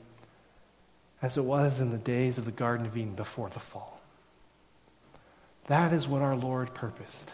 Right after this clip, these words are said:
for us. As we come to the end, as I came to the end of my conversation with Brother Harry, he said, "Thank you, Pastor, for coming and visiting me.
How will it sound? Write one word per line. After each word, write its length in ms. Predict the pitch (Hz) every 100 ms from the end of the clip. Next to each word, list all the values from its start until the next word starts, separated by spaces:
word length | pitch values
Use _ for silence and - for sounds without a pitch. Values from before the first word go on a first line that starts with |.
| -
for 220 | - 104
us. 340 | 90 - - - - - - - - - - _ _ - - _ _ _ _ _ - - - - - -
As 120 | 117
we 100 | 123
come 340 | - 160 160 156
to 280 | - 143 127
the 200 | 120 117
end, 360 | 127 131 120 113 - - - -
as 100 | 117
I 80 |
came 260 | 117 147 151
to 60 | 139
the 140 | 123
end 140 | 127
of 100 | 127
my 120 | 113 110
conversation 680 | 131 117 110 - 117 - 107
with 160 | 104
Brother 260 | 117 110 104
Harry, 320 | 104 101 92 87 - - - - - - - - - - - - - - - - - _ _
he 80 | 120
said, 240 | 120 113
"Thank 200 | 131 156
you, 60 | -
Pastor, 340 | 143 143 143
for 100 | 139
coming 240 | - 143 135
and 60 |
visiting 300 | 123 135 135
me. 220 | 135 143